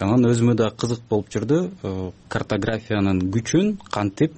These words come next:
э, Кыргызстандын тарыхын деги эле илимдерге колдонсо болот деген. Анан Гүлзат эже, э, менен таанышып,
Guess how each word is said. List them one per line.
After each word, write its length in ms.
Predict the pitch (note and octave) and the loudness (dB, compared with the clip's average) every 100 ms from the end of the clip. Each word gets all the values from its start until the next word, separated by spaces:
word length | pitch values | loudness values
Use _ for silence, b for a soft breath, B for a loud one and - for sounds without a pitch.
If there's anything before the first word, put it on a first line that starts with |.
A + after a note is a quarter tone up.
| - - | -18 -8
э, 200 | G2 F#2+ - | -4 -4 -4
Кыргызстандын 640 | A2+ - - - G#2 G2 | -8 -8 -12 -4 0 0
тарыхын 440 | F#2+ B2 A2+ G2+ G2 | 0 -4 -4 0 2
деги 220 | A#2 A2+ | 2 2
эле 180 | G#2 F#2+ | 2 0
илимдерге 680 | - A2+ G#2+ G#2+ G#2+ C#3 C3+ - | 0 2 2 2 0 0 -2 -2
колдонсо 420 | B2 A#2+ A2 F#2+ | 0 2 0 0
болот 200 | E2+ D#2+ - | -4 -6 -8
деген. 240 | E2+ A#2 A2+ F#2+ B B B | -6 -4 -6 -12 B B B
Анан 340 | G2 B2+ B2 - - | 2 4 2 -2 -6
Гүлзат 480 | G#2+ B2 B2 A#2+ A#2+ | 0 0 0 0 -2
эже, 440 | A2 A#2 G#2+ G2+ - - - - | 0 2 2 0 -6 -20 -18 -4
э, 220 | A2 G#2+ | 0 2
менен 280 | G#2+ G#2+ G2+ | 4 4 2
таанышып, 480 | G#2+ B2 B2+ - | 2 0 0 0